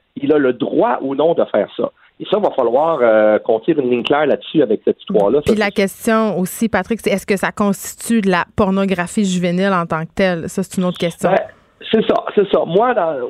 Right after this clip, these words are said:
Speaker 1: moi, dans ma tête à moi, mais là, je suis pas un expert, puis si, si jamais, euh, ce procès-là sert à, à, à, à se questionner là-dessus, je vais le suivre avec intérêt, parce
Speaker 2: Ouais.
Speaker 1: qu'effectivement, il faut se faire une tête là-dessus.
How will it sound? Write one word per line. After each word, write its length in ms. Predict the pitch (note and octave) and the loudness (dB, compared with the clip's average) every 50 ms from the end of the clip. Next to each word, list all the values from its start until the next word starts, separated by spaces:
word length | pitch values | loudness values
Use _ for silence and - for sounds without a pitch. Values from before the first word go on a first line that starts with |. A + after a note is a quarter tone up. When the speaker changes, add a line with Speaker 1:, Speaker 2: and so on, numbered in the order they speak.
| - - | -6 -2
Speaker 1:
moi, 120 | G#3 A#3+ A3+ | 0 0 2
dans 100 | F#3+ D#3+ | 0 0
ma 140 | D3+ D3+ | -2 -2
tête 240 | - F#3 F3+ F3 - | 0 0 0 2 0
à 60 | C#3+ | 0
moi, 200 | C#3 D#3 G#3 G#3 | 2 2 2 4
mais 140 | E3 C#3+ C3+ | 4 4 4
là, 80 | C#3+ D#3+ | 2 2
je 80 | D3 | 2
suis 20 | - | 2
pas 120 | - C#3+ | 2 2
un 80 | C#3 C3+ | 2 0
expert, 420 | B2+ - - - A3 A#3 A3+ F3 - | -2 -4 -4 -2 0 0 0 0 -2
puis 180 | - C3+ B2+ - - - | -4 -8 -8 -8 -12 -18
si, 80 | D#3 - | -20 -20
si 80 | - - | -4 0
jamais, 380 | D3 D3 D3 D3+ E3+ F3 E3+ D#3 | 0 0 2 4 2 4 4 4
euh, 360 | C#3 B2 B2 A#2+ A#2+ A#2+ G#2 G#2+ - - | 4 4 4 4 2 2 0 -4 -4 -4
ce 60 | C#3 | -4
procès-là 500 | - - D#3 C#3 - - - C3 E3+ E3 E3 - | -2 0 0 0 2 2 2 4 2 2 2 0
sert 200 | D#3+ D#3 D#3 C3+ | 0 2 2 2
à, 140 | A#2+ A#2 A2+ | 2 0 0
à, 380 | - - A#2 A2 G#2+ G#2+ G2+ - - - - - - - - - | 0 0 0 0 0 0 -2 -4 -8 -20 -20 -20 -20 -18 -12 -6
à, 440 | - - A#1+ A#1 A1+ - - - - | -4 -2 -2 -2 -2 -2 -4 -6 -6
à 20 | - | -8
se 40 | - | -4
questionner 300 | - E3+ - - D3 E3 - | -2 -2 -2 0 2 2 2
là-dessus, 320 | C3 A2 - - F#3+ F3+ | 2 2 0 0 0 2
je 40 | C3 | 4
vais 100 | A#2 A#2 A2 | 4 2 2
le 40 | |
suivre 300 | G#2+ - - D3+ D#3 C3 | 0 0 2 4 6 6
avec 180 | A2+ A2 - - | 4 4 2 2
intérêt, 380 | B2 A2 - A#2+ A2+ D3 F#3+ F#3+ | 2 2 4 2 2 4 2 2
parce 160 | - - - | 0 0 2
Speaker 2:
Ouais. 120 | A3 G#3+ G#3+ | 2 2 2
Speaker 1:
qu'effectivement, 500 | G#3 - - - - - A#2 C3 D3 D3 | 2 0 -6 -12 -10 -6 -2 -2 -2 0
il 20 | |
faut 100 | - B2+ | -2 -2
se 60 | - | 0
faire 160 | - C3 B2+ | 0 0 0
une 120 | B2 A2+ A2 | 0 0 0
tête 200 | - C3 C3 - - | 0 0 2 2 0
là-dessus. 360 | A2+ - - - B3 A#3+ - | 0 0 2 4 4 4 4